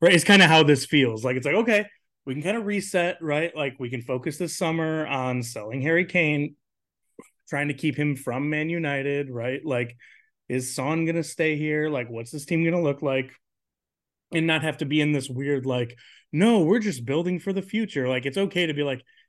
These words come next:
"Hey, we didn't hit our goals this year. We might have to do an actual kind of reset," instead of just being like, "Nope, we'll bring in a couple new guys. We'll," you know, like, it's more of a true, like, here, like, water finding its level. Like, "You guys have not been good enough,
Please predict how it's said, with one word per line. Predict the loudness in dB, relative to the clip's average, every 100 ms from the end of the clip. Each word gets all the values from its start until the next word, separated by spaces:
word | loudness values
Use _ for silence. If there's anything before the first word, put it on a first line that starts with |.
| _
"Hey, | 0
we | 2
didn't | 2 0
hit | 0
our | -2
goals | 0 -2 -4
this | -8
year. | -6 -4
We |
might | -4 -4
have | -6
to | -6
do | -4
an |
actual | -6 -8 -8
kind | -6 -6
of | -6 -6
reset," | -4 -2 0 0 0 -12 -20 -12 -2
instead | 0 2 2
of | 0
just | -4 -4
being | -2
like, | -2 0
"Nope, | 2 2
we'll | 0
bring | 0 2
in | 0
a |
couple | -2 -4 -2
new | 0 0
guys. | 0 0 0 -2
We'll," | -2 -2 -2
you | -4
know, | -2 -2 -6 -10 _ _ _ _ _ _ _ _ _ _ -6
like, | -2 -2 -6 -4
it's | -4 2
more | 4 6
of | 4
a | 2
true, | -4 -4 2 4 4
like, | 4 2
here, | 0 -4 -4 -4 -6
like, | -6 -2
water | 0 2
finding | 0 0 0 -2
its | -4 -10
level. | -14 -16 _ _
Like, | -4 2
"You |
guys | 4 4
have | 4
not | 2 2
been | 2
good | 2 2
enough, | 0 -4 -8